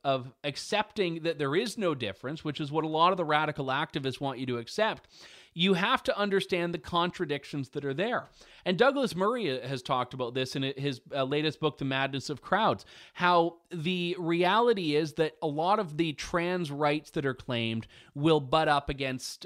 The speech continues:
uh, gay rights, they'll butt up against women's rights. If you say that a woman has the right to a, a shelter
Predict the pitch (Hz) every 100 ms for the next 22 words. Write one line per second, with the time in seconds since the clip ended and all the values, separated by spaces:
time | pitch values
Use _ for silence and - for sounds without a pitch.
0 | 131 135 139 147 147 151 147 135 - 131
1 | 120 131 123 127 120 117 117 139 151 151
2 | 131 143 135 147 - _ _ _ _ _
3 | _ _ - 135 147 170 170 156 151 143
4 | 147 147 143 135 139 131 131 131 - -
5 | - - 156 139 139 131 135 - 156 143
6 | - 151 143 139